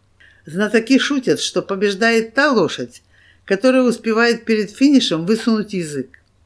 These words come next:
В две тысячи шестом году японская лошадь Бельта Блюз, теперь на кубах сражаются и лошади из других стран,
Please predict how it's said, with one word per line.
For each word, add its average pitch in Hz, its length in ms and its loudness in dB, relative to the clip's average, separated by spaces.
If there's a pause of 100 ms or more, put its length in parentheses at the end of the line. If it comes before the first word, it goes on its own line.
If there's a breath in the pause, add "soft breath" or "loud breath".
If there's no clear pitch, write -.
(120)
В 165 60 -14
две 180 120 0
тысячи 208 300 0
шестом 190 440 -4
году 180 240 0
японская 185 640 0
лошадь 196 360 0
Бельта 156 380 -4
Блюз, 139 460 -12 (480 soft breath)
теперь 151 300 0
на 156 140 -4
кубах 151 360 -2
сражаются 156 640 -4
и 156 40 0
лошади 156 440 -4
из 175 140 -8
других 196 380 -4
стран, 117 400 -12